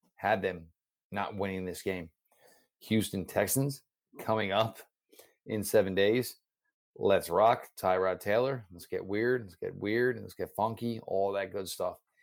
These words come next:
He is Pete Smith, Sports Illustrated's Browns Digest podcast. Written work, Pete and his team bang it out day in, day out. And obviously the things you should be, you know,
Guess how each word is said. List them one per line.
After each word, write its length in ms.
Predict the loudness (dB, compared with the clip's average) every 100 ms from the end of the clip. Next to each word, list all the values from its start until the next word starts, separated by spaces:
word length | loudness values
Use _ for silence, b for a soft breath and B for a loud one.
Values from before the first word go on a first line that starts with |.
| _ 0
He 200 | 6 6
is 140 | 6
Pete 160 | 2 -2
Smith, 260 | -4 -8 -12 _ _ _ _ _
Sports 340 | -18 -2 0 4
Illustrated's 480 | 2 2 0 -4 -6
Browns 560 | -4 0 0 -2 -6 -8
Digest 520 | -2 0 0 -2 -4 -10 _
podcast. 560 | 2 4 4 2 2 -2
Written 360 | -10 -2 0 0
work, 260 | 0 0 -4
Pete 120 | -10
and 60 |
his 80 | -12
team 340 | -12 -10 -10 -14 _ _ _ _ _ _
bang 180 | -2 0
it 100 | 0
out 200 | -2 -2 -6 0
day 180 | 2
in, 380 | 2 -2 -4 -6 -10 -2
day 380 | 2 2 0 -8 -4
out. 300 | 2 2 0 _ b b b b
And 180 | -4 -2
obviously 280 | -2 -4 -10
the 80 | -8
things 380 | -2 -2 -2 -4
you 100 | -4
should 200 | -2 0
be, 400 | 2 0 -2 -8
you 80 | -8
know, 140 | -8